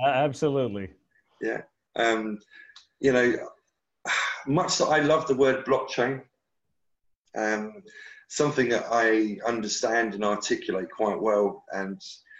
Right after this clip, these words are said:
Speaker 2: I've worked alongside other people in, in an analyst capacity. You know, everyone seems to think that blockchain is a shang-, Shangri-La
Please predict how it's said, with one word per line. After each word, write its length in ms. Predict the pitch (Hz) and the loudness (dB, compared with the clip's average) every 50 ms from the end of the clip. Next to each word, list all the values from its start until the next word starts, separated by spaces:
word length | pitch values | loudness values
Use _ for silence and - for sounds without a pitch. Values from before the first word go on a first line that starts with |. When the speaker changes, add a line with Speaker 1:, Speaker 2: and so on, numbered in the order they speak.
| - - - - _ _ _ _ - | -20 -20 -20 -20 _ _ _ _ -2
Speaker 2:
I've 220 | 110 107 98 101 107 | 0 0 0 0 2
worked 360 | 117 117 110 - - - - - - - - - - _ _ - - - | 2 2 2 2 -2 -6 -10 -10 -10 -12 -14 -18 -20 _ _ -10 -4 -2
alongside 640 | 107 110 110 110 104 - - 123 123 131 127 113 113 | 0 0 0 0 -2 -2 0 0 2 2 2 2 2
other 200 | 104 104 107 98 | 2 2 0 0
people 600 | - 120 120 - - 110 98 92 92 87 - - - | 0 0 0 0 -2 -2 -2 -2 -2 -2 -4 -8 -10
in, 240 | - 98 90 82 78 - - _ _ _ _ - - | -10 -8 -8 -10 -12 -14 -18 _ _ _ _ -10 -6
in 140 | 107 107 104 | -4 -2 -2
an 140 | 98 95 95 | -2 -2 -4
analyst 520 | 104 110 107 98 87 - - - - - - | -4 -2 -2 -4 -4 -6 -8 -10 -12 -14 -12
capacity. 600 | - 110 107 - - - - - 90 87 - - _ _ _ - - - - - - - - - _ _ _ - | -10 -8 -8 -8 -8 -6 -4 -4 -4 -4 -4 -8 _ _ _ -20 -20 -20 -18 -18 -18 -20 -20 -20 _ _ _ -4
You 120 | 110 107 | -2 0
know, 240 | 104 101 98 95 - - | 2 2 2 0 -2 -2
everyone 380 | - 123 127 147 135 139 135 127 | -2 0 2 2 2 2 0 0
seems 300 | - - 135 127 110 - | -2 -4 -4 -6 -6 -6
to 80 | 117 - | -8 -6
think 300 | - - 120 110 95 101 | -4 -4 -4 -4 -4 -6
that 180 | 104 - - - | -8 -6 -2 0
blockchain 500 | 127 120 - - - - 113 107 107 104 | 0 0 0 -2 -6 -4 -2 -2 -2 -2
is 160 | 95 92 - | -4 -6 -8
a 40 | - | -10
shang-, 400 | - - 127 117 117 113 107 - | -8 -6 -6 -6 -6 -6 -8 -12
Shangri-La 640 | - - 135 127 127 117 110 110 107 107 107 107 | -6 -2 0 0 0 0 0 0 0 2 0 -2